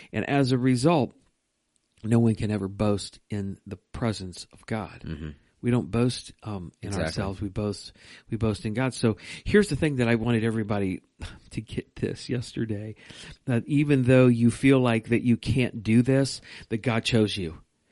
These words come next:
Speaker 2: Exactly.
Speaker 1: God has chose you to do this in spite of your feelings and your
Speaker 2: Yeah.
Speaker 1: worries and your anxieties and, and your fear.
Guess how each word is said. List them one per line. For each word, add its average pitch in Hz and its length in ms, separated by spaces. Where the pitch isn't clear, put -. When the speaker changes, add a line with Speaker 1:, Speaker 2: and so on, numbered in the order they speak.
Speaker 2:
Exactly. - 260
Speaker 1:
God 170 120
has 139 100
chose 160 260
you 147 60
to 131 80
do 143 140
this 139 200
in 135 140
spite 160 400
of 123 120
your 120 120
feelings 131 520
and 123 140
your 120 140
Speaker 2:
Yeah. 117 140
Speaker 1:
worries 120 420
and 117 160
your 113 100
anxieties 110 600
and, 107 260
and 110 80
your 110 100
fear. 175 240